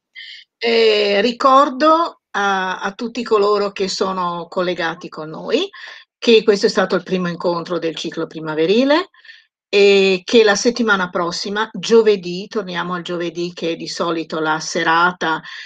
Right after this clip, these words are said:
eh, in cui, eh, ci troviamo per i nostri incontri, avremo con noi il, ehm, Piero Badaloni, giornalista che tutti conoscono per la sua lunghissima carriera giornalistica,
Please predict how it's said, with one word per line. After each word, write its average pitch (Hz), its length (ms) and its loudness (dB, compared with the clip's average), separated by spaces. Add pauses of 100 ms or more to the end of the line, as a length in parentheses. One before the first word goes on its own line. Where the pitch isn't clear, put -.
(220)
eh, 165 420 -2
in 185 180 -6
cui, 190 580 4
eh, 156 560 -6
ci - 160 -6
troviamo 175 640 0
per 160 120 -4
i 175 80 -2
nostri 170 360 -4
incontri, 311 540 2 (360)
avremo 220 340 2
con 202 240 0
noi 180 500 0 (180)
il, 196 360 0
ehm, - 680 -6
Piero 196 280 4
Badaloni, 240 720 4
giornalista 185 640 -2
che 175 120 -8
tutti 180 300 -12
conoscono 175 680 -4
per 170 180 -2
la 165 120 -2
sua 175 340 -2 (480)
lunghissima 202 1000 2
carriera 190 480 2
giornalistica, 202 920 -2